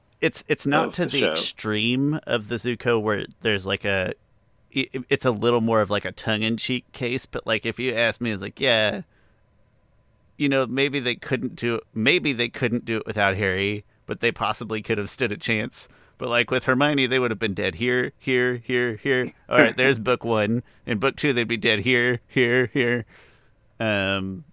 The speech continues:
Speaker 1: so maybe not to the extent of Zuko where it feels like there's a legitimate case, at least
Speaker 2: Yeah.
Speaker 1: of, like, parallel protagonists, but, like, a tongue-in-cheek element of, yeah, she is the most important character in these books,
Speaker 2: Yeah.
Speaker 1: but, you know, y-,
Speaker 2: I mean,
Speaker 1: Dumbledore,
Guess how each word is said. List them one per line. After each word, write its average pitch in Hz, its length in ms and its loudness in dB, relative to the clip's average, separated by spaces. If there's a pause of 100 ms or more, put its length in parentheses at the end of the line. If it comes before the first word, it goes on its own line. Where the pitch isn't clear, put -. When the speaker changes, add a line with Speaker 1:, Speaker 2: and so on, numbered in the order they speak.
(480)
Speaker 1:
so 139 280 4
maybe 151 340 2
not 120 260 0
to - 80 -8
the 107 80 -2
extent 107 360 0
of 101 80 -2
Zuko 104 360 -2
where 98 120 2
it - 100 -6
feels 98 180 -2
like 101 140 -2
there's 98 180 -4
a 95 60 -10
legitimate 107 500 -4
case, 117 440 -6 (720)
at 107 160 0
least 110 220 2
Speaker 2:
Yeah. 107 100 6
Speaker 1:
of, 92 80 -8
like, 101 160 -2
parallel 101 420 -2
protagonists, 107 640 -2
but, 120 160 -8
like, 123 140 -2
a 147 60 -2
tongue-in-cheek 117 540 -4
element 92 320 -4
of, 95 200 -10
yeah, 101 180 -2
she - 220 -6
is 98 160 -6
the 110 120 -8
most 95 300 -8
important - 420 -10
character 104 520 -8 (680)
in 98 180 -4
these 87 160 -8
books, 92 420 -4
Speaker 2:
Yeah. 170 80 0
Speaker 1:
but, - 120 -6 (340)
you 208 140 0
know, 190 200 0 (880)
y-, 120 100 -6 (540)
Speaker 2:
I 151 60 8
mean, 160 140 10
Speaker 1:
Dumbledore, 143 100 6